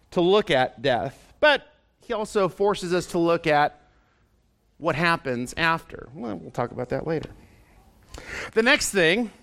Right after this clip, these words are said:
is, I mentioned, I want you to consider heaven. You see, oftentimes when we think about heaven, just like when we think about death, we tend to have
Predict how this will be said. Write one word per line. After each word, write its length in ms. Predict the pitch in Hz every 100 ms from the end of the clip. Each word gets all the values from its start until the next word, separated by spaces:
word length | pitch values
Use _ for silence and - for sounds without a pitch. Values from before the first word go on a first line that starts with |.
| - 202
is, 320 | 202 240 -
I 100 | 165
mentioned, 340 | 190 202 247 240
I 40 |
want 260 | 190 208 220
you 60 |
to 80 | 214
consider 680 | 220 196 - 202 202 254 233 - _ _ _
heaven. 400 | - 247 156 110 - _ _ _ _ _ _ _ _ _ - - 180
You 60 | 226
see, 180 | 240
oftentimes 920 | 247 302 311 262 214 - 247 233 214 196
when 220 | 214 214
we 160 | 214
think 260 | 190 220 233
about 280 | 214 240 226
heaven, 320 | 202 196 214
just 220 | 233 233
like 180 | 240 226
when 120 | 214
we 80 | 202
think 220 | - 214
about 300 | 226 247 240
death, 260 | 180 202 208
we 100 | 214
tend 280 | 220 254 277
to 120 | 262
have 360 | 208 185 202